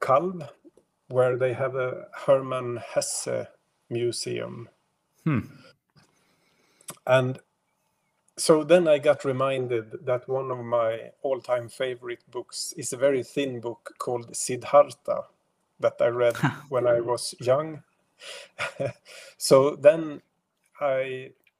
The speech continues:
Speaker 1: looked it up and found it as an audiobook.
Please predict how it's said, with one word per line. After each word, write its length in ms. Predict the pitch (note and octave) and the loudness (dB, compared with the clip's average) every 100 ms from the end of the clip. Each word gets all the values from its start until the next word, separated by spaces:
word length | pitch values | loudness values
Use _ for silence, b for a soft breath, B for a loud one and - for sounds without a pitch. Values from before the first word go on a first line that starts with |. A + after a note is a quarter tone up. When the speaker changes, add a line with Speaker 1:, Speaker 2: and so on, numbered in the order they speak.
| _ _ - | _ _ -12
Speaker 1:
looked 220 | C3+ - | -12 -6
it 80 | C3+ | -2
up 220 | D#3+ - | -2 -2
and 180 | C3+ B2 | -10 -8
found 320 | - C#3 C3 | -6 -6 -6
it 120 | A#2 B2 | -12 -10
as 220 | A#2 - | -10 -10
an 360 | A#2+ A2+ A#2 B2 _ - | -12 -12 -16 -18 _ -8
audiobook. 640 | B2 A#2+ G#2+ A#2 _ - | -8 -6 -10 -14 _ -20